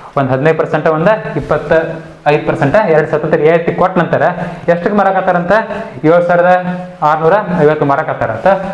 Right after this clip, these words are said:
ಹಾಗಿದ್ರೆ ಲೇಖನದ ಮೊದಲ ಗುರುತಿಸಲಾದ ಬೆಲೆ ಎಷ್ಟು? ಅಂದ್ರೆ ಸತತ ರಿಯಾಯಿತಿ ಕೊಡೋಕ್ಕಿಂತ ಮುಂಚೆ ಆ ಲೇಖನದ ಬೆಲೆ ಎಷ್ಟಿತ್ತು ಅಂತ ಕ್ವಶನ್ ಐತಿ. ಈಗ ನೋಡ್ರಿ, ನೂರಕ್ಕ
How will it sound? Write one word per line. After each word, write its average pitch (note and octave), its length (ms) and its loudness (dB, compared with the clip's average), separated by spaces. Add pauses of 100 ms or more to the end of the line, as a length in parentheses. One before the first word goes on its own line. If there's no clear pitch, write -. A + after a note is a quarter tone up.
(240)
ಹಾಗಿದ್ರೆ C#3 360 2 (960)
ಲೇಖನದ G3+ 600 2
ಮೊದಲ F3 280 2 (380)
ಗುರುತಿಸಲಾದ F#3 720 2
ಬೆಲೆ D#3+ 180 2
ಎಷ್ಟು? C#3+ 260 -2
ಅಂದ್ರೆ E3+ 180 4 (120)
ಸತತ F#3 280 2
ರಿಯಾಯಿತಿ F3+ 500 4
ಕೊಡೋಕ್ಕಿಂತ E3+ 440 0 (120)
ಮುಂಚೆ C#3+ 300 2 (360)
ಆ D3+ 40 4 (340)
ಲೇಖನದ D#3 360 0 (460)
ಬೆಲೆ F3 200 4
ಎಷ್ಟಿತ್ತು E3 360 0
ಅಂತ C#3 120 0
ಕ್ವಶನ್ D#3+ 380 0
ಐತಿ. - 180 -4 (420)
ಈಗ F#3+ 100 6
ನೋಡ್ರಿ, F3+ 260 2 (840)
ನೂರಕ್ಕ G#3+ 480 4